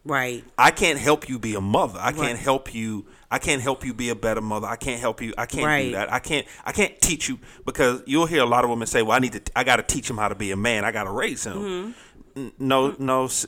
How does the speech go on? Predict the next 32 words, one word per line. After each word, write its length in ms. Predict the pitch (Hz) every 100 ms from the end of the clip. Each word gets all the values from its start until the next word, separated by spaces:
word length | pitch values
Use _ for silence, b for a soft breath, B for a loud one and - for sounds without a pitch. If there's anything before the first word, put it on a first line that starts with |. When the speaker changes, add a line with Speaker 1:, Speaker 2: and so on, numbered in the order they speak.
| -
Speaker 2:
no, 140 | 127
sis, 440 | 127 123 135 - -
you 140 | 110
can't. 420 | - 214 135 -
Speaker 1:
No. 340 | 175 165 147 143
Speaker 2:
You 120 | 123
don't. 420 | 117 143 117 -
You 140 | 104 170
Speaker 1:
Mm-hmm. 120 | 165
Speaker 2:
can't. 320 | 147 151 151 -
You 160 | 127
can't 300 | - 240 226 117
raise 380 | 135 175 151 -
a 100 | 131
man. 320 | 120 127 95 -
Speaker 1:
Right. 340 | 147 135 120 - - b b b b _ -
Speaker 2:
If 140 | 135
he's 180 | 180 220
already 380 | - 160 170 143
an 80 | 113
adult 400 | 98 143 151 110
male, 340 | 117 156 139
you 160 | 135 147
can't 280 | 180 151 -
raise 440 | 107 151 202 -
him. 100 | 104
Speaker 1:
Right. 280 | - 147 139 135 -
Speaker 2:
Now, 200 | 117 110
you 180 | 110
can 220 | 170 110 98
help 420 | - 147 147 147
him, 380 | 151 131 117